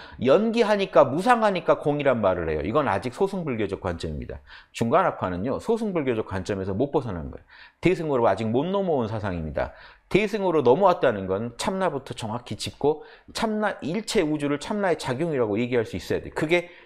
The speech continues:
반야신경의 선언이에요. 그러니까 이런, 이런 생각도 없이 반야신경을 번역하니까 다 엉터리죠. 개판이죠. 색즉 시공이 뭔 소리인지도 몰라요.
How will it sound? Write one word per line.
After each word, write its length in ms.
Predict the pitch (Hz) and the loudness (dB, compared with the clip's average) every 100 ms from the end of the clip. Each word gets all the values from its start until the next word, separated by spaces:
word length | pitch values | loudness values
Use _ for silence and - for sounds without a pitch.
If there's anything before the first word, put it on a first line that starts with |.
| _ | _
반야신경의 640 | - 139 131 117 101 95 90 | 0 0 0 -4 -4 -4 -4
선언이에요. 440 | - 160 110 71 76 - - - | -6 -6 -6 -8 -10 -16 -20 -6
그러니까 240 | 202 185 | 0 2
이런, 180 | 185 175 | 4 2
이런 380 | 175 202 190 175 - | 4 4 2 -2 -10
생각도 420 | 127 196 190 190 | -6 2 2 4
없이 380 | 165 165 131 101 | 0 0 -2 0
반야신경을 640 | - 156 151 151 127 117 110 | 2 4 2 0 -2 -2 0
번역하니까 640 | 127 123 107 98 98 - | 0 2 2 0 -4 -4
다 320 | - 180 143 | -2 0 0
엉터리죠. 600 | 107 117 131 117 87 85 - | -2 -2 -4 -6 -6 -8 -8
개판이죠. 500 | 113 107 90 80 82 _ _ _ _ _ - | -8 -6 -6 -8 -14 _ _ _ _ _ -4
색즉 300 | 202 202 196 | -4 -2 -4
시공이 360 | - 170 147 | -2 0 0
뭔 180 | 123 151 | 2 2
소리인지도 360 | 147 123 95 90 | 0 -4 -4 -4
몰라요. 240 | 87 87 | -4 -6